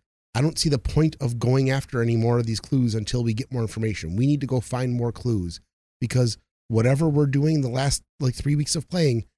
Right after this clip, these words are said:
we haven't discovered anything that has gotten us closer to the end of this mystery. So you know what? Let's just do this 'cause the rest of this seems pointless. I don't think this other clue is gonna pan out. It doesn't make any sense." And it didn't.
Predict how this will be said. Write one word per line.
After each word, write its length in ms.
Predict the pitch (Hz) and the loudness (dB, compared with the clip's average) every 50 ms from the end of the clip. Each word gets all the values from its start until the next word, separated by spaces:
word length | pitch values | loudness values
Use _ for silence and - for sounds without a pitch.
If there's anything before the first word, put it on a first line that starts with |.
| _ _ _ _ | _ _ _ _
we 160 | 113 120 143 | 0 2 4
haven't 300 | 135 143 160 156 165 151 - | 4 4 4 2 0 0 0
discovered 440 | 147 - - - 143 131 143 139 151 - - | -2 -2 0 0 0 2 2 0 0 -2 0
anything 460 | 123 135 156 160 139 127 - 156 147 | 4 4 4 4 4 2 0 0 2
that 80 | 143 139 | 2 0
has 100 | 135 127 | 0 -2
gotten 200 | 139 135 - 135 | -4 -6 -6 -6
us 100 | 131 - | -6 -6
closer 360 | - - 147 139 - - 127 | -4 -2 -2 -2 -2 -2 -4
to 380 | 110 - - 131 123 120 113 107 - _ _ _ _ _ _ _ _ - | -6 -4 -2 -2 0 0 -2 -4 -6 _ _ _ _ _ _ _ _ 0
the 100 | 127 131 | 0 2
end 120 | 131 127 | 2 2
of 40 | 127 117 | 0 -2
this 160 | 123 - - | -2 -2 0
mystery. 480 | 143 131 - - - 107 92 80 82 - _ _ _ _ _ _ - | 0 0 -2 -2 -6 -6 -8 -8 -10 -14 _ _ _ _ _ _ -6
So 280 | - - 139 127 120 117 | -2 0 2 4 4 4
you 120 | 113 120 | 4 4
know 120 | 127 139 | 4 4
what? 240 | 143 147 165 170 - - _ _ _ - | 4 2 2 0 -2 -8 _ _ _ -4
Let's 140 | 160 170 - | -4 -2 -2
just 200 | - 190 165 - | -2 -2 -2 0
do 120 | - 175 | 0 2
this 180 | 151 160 156 - | 2 2 0 0
'cause 160 | - 135 113 | 0 0 0
the 80 | 123 117 | 2 2
rest 180 | 147 156 - | 2 0 0
of 80 | - 147 | 0 -2
this 120 | 147 - | -2 -2
seems 240 | - - 147 131 - | -2 -2 -2 -4 -4
pointless. 380 | - - 139 131 - 131 123 - | -2 -4 -4 -2 -2 -4 -6 -2
I 100 | - 143 | 0 0
don't 160 | 139 139 131 - | 0 0 0 -2
think 140 | - 123 | -6 -6
this 80 | 120 120 | -4 -4
other 140 | 135 123 123 | -2 -2 -2
clue 120 | - - 127 | 0 0 0
is 60 | 113 | 0
gonna 140 | 120 113 107 | 0 -2 -2
pan 220 | - - 120 117 | 0 0 0 0
out. 80 | 117 117 | -2 -2
It 40 | 107 | -4
doesn't 180 | 120 113 120 | -4 -4 -4
make 100 | 120 104 | -4 -4
any 100 | 113 110 101 | -4 -6 -6
sense." 320 | - 107 95 85 78 - - | -6 -8 -8 -10 -10 -10 -4
And 60 | - 190 | -4 -2
it 80 | 196 | 0
didn't. 300 | - 147 117 117 110 - | 0 0 -2 -4 -6 -8